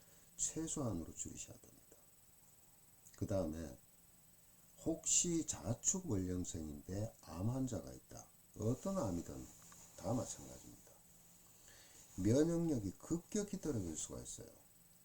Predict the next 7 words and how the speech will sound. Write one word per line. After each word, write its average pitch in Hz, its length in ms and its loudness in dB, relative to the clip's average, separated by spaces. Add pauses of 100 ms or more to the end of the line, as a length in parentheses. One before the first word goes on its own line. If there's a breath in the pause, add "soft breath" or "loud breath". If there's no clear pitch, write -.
(720)
왜? 85 260 -2 (100)
냉해지니까. 104 840 0 (1500)
그렇죠? 90 460 -4 (1000)
예. 71 160 -8 (500 loud breath)
그렇기 113 320 4
때문에 85 420 0 (500)
<clears throat> - 360 10